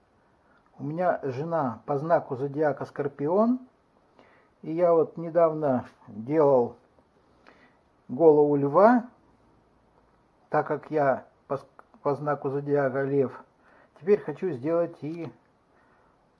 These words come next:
Скорпиона. Вот я перенес рисунок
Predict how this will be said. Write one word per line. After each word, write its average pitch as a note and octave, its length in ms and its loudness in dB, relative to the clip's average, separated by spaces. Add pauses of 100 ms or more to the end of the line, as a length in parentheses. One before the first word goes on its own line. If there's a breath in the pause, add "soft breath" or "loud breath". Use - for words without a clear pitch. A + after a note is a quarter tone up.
(500)
Скорпиона. B2+ 800 -2 (320)
Вот G#3 260 4
я D3+ 340 2 (320)
перенес E3 480 -4 (2250)
рисунок D3 800 -6